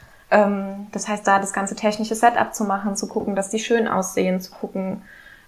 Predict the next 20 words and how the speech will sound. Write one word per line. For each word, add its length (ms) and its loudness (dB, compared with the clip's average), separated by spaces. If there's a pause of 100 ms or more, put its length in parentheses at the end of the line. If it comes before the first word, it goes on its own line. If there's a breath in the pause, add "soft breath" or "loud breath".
ähm, 540 0
oder 200 2
Vorschläge 440 0
zu 140 -6
machen, 200 -2
dass 160 -4
Leute 200 -2
ihre 180 -2
Online-Kurse 560 0
auch 120 -10
wirklich 260 -4
bearbeiten 720 2
und 300 -6
nicht 280 -6
nur, 400 -2 (240)
äh, 160 -2
kaufen, 440 0
um 140 -2
sie 120 -4
dann 400 -2